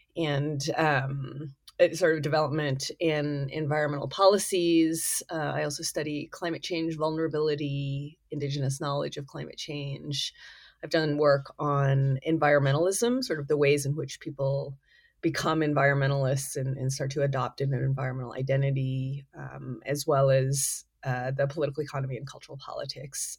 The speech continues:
of, um, development within, within Tibet. So those are some of the things. And I came to, uh, I came to this department and, and the field by way of an interdisciplinary graduate program. I was a graduate of the Energy and Resources Group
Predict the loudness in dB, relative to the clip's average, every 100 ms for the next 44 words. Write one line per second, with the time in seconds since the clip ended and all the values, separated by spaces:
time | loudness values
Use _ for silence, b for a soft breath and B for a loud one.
0 | -8 -2 -2 -2 -4 -8 B B B B
1 | _ -12 -10 -8 -10 -8 -4 -4 -4 -8
2 | -16 -16 -18 _ -10 -10 -12 -16 -20 _
3 | -14 -12 -12 -12 -12 -12 -16 _ _ -20
4 | -14 -4 0 2 0 0 -2 -2 -2 0
5 | 0 2 4 4 4 4 6 6 4 4
6 | 4 2 B B B B B 4 4 4
7 | 4 2 4 4 2 2 -2 2 2 4
8 | 4 6 4 4 2 0 -2 -2 0 0
9 | -2 0 4 6 4 4 4 6 6 4
10 | 0 -2 -2 -2 -4 -4 -4 -2 -2 -2
11 | -2 -2 -4 -6 -6 -4 -4 -6 -6 -6
12 | -6 -8 -10 -10 -4 0 0 2 0 0
13 | 0 0 0 -2 -4 -6 -10 -10 -10 -12
14 | -12 -10 -12